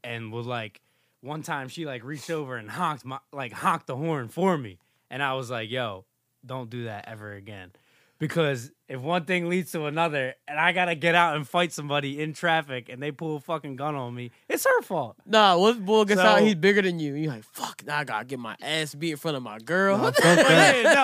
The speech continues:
Speaker 1: no, see, so I, I had to tell her, like, "Yo, do not fucking, don't curse people out. Don't throw them the middle finger. Like,
Speaker 3: Right.
Speaker 1: I'll do that.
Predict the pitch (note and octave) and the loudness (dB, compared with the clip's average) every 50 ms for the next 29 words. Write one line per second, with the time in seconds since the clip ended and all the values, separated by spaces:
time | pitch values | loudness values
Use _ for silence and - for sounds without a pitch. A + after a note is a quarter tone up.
0 | B3 D4 - - A#3 A#3+ A#3+ A#3+ - - - - G#3+ G#3 F#3+ F#3 F#3+ F#3+ G3 F3+ | 6 6 4 4 2 0 0 0 -4 -6 -2 2 4 6 6 6 6 4 2 2
1 | F3 F3 G3 A3 G#3 G3+ F#3+ C#3 G3+ G3+ G3 F#3 E3 D3+ C#3+ C#3 B2+ A#2+ A#2 C#3+ | 4 6 6 6 4 2 2 2 4 4 4 4 4 2 2 0 0 -2 0 0
2 | D3 C#3+ C3 A#2 A2+ - - _ A#2+ G2 C3+ C#3+ D3 D#3 E3 F#3 - - _ - | 2 2 2 2 0 -4 -10 _ -14 -10 -8 -4 -2 0 0 0 -2 -6 _ -16
3 | - G#3 G3+ F#3 - G3+ G3 F#3 - - C3 A#2+ C3+ D#3 F#3 - - G#3+ G#3+ G#3 | -12 -12 -12 -10 -8 -10 -10 -10 -12 -16 -12 -10 -8 -8 -8 -8 -4 -4 -4 -4
4 | - - - G#3+ F3+ G3 F3+ D3 C#3+ C#3+ C#3+ C#3+ - _ _ _ C#3+ C#3+ D3 E3 | -4 -8 -10 -10 -8 -6 -4 -4 -2 -2 -4 -4 -8 _ _ _ -10 -8 -8 -8
5 | D#3 - F3+ F3 F3 F3 E3 D#3+ D#3 D3+ D3+ D3+ D#3 C#3 C3+ D#3 C3+ B2 A2 G#2+ | -6 -4 -2 -2 0 -2 -2 -2 -4 -4 -4 -4 -4 -6 -6 -8 -8 -8 -10 -12
6 | G2 G2 - - A2 A#2 A#2 A2 - - F#3+ G3 G3 F3+ D3 B2+ D3+ C3+ A#2+ G#2+ | -14 -14 -16 -14 -14 -14 -12 -2 2 4 6 6 4 2 0 -4 -6 -6 -6 -6
7 | G2 F#2 - | -8 -10 -14